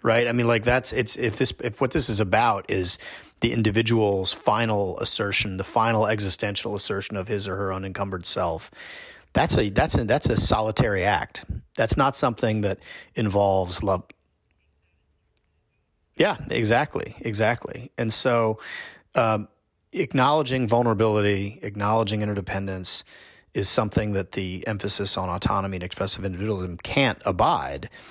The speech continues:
And that's why it has to be, uh, has to be moderated, has to be rooted out, basically, from,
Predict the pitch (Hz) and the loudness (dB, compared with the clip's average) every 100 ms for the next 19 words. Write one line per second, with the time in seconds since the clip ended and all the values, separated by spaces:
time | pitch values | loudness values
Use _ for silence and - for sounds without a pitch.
0 | - - - 101 117 127 - 107 98 90 | -16 -12 -4 2 2 2 2 2 2 0
1 | 101 101 - 95 90 85 - _ _ _ | 0 0 0 -4 -6 -8 -14 _ _ _
2 | _ _ - 104 82 - - _ - 117 | _ _ -10 -8 -8 -10 -20 _ -10 -4
3 | 98 - 90 85 82 - 110 104 92 95 | -2 -2 -4 -8 -10 -14 -8 -6 -2 -2
4 | 87 80 80 85 95 92 90 87 95 98 | -2 -4 -6 -4 -4 -2 -4 -4 -2 0
5 | 87 90 92 - 73 76 - 67 76 82 | 0 2 0 0 -2 -2 -2 -8 -6 -6
6 | 82 69 | -6 -10